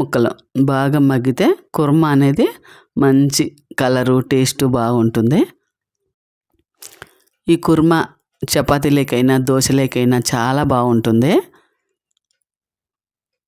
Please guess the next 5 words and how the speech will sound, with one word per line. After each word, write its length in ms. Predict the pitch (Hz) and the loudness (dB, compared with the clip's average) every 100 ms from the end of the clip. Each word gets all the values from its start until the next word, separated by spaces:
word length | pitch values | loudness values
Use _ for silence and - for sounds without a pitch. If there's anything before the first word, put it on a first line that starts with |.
| _ - - | _ -18 -8
చూడండి, 320 | 143 135 139 | -2 0 0
ఒకసారి 260 | 131 - 123 123 | -2 -2 0 0
మనం 140 | 120 117 | 0 -2
కలుపుకుందాము. 720 | 117 120 - 131 117 104 120 233 381 _ _ _ _ _ _ _ _ _ _ _ _ _ _ _ _ _ _ 143 | -2 -4 -4 -2 0 0 0 0 -2 _ _ _ _ _ _ _ _ _ _ _ _ _ _ _ _ _ _ -4
బాగా 220 | 139 139 | -2 0